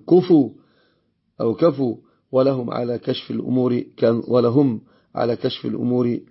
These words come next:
أقوى، كانوا أقوى، وبفضل ما كانوا فيه أولى، فإن كان الهدى ما أنتم عليه لقد سبقتموهم إليه، ولئن قلتم إن ما حدث بعدهم ما أحدثه إلا من اتبع غير سبيلهم ورغب بنفسه عنهم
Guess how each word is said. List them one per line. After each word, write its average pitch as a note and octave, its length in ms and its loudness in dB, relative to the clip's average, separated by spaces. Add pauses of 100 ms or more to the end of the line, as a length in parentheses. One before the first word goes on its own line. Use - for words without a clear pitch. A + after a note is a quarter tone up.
أقوى، C#3 440 2 (420)
كانوا C#3 320 2
أقوى، A#2 380 -4
وبفضل A#2 460 -4
ما A#2 140 -6
كانوا A#2 300 -4
فيه A2 260 -4
أولى، A#2+ 380 0 (360)
فإن A#2 280 -2
كان B2 260 0 (220)
الهدى D3 420 2 (380)
ما B2 200 -4
أنتم A2+ 260 -6
عليه A#2+ 280 -4
لقد B2 260 -6
سبقتموهم A#2+ 760 0
إليه، A#2 420 2 (340)
ولئن B2 380 0
قلتم A#2+ 480 -4 (120)
إن B2 180 -2
ما A#2 140 -4
حدث A#2 340 -4
بعدهم A#2 460 0 (320)
ما C3 140 0
أحدثه A#2+ 440 -2
إلا A#2+ 180 -2
من A#2+ 100 -4
اتبع A#2+ 400 0
غير A2+ 140 -2
سبيلهم B2 600 -2 (340)
ورغب C3 300 4
بنفسه B2 480 -4
عنهم B2+ 360 -4